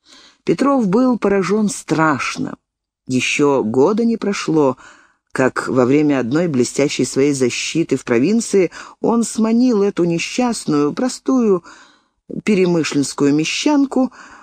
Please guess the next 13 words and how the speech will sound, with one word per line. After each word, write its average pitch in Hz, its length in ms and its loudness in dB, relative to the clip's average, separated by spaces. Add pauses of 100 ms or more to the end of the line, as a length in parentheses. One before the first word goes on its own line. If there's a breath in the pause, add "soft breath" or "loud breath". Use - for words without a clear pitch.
(180 loud breath)
что 202 500 0
самоубийство 208 760 0
Анны 208 360 2
было 208 240 2
вызвано 208 560 0 (240 soft breath)
слухами 208 720 0
о - 80 -2
его 202 240 2
женитьбе, 214 600 2
Петров 262 580 -2
не 180 240 2
мог 190 340 -2
сомневаться. 143 1080 -4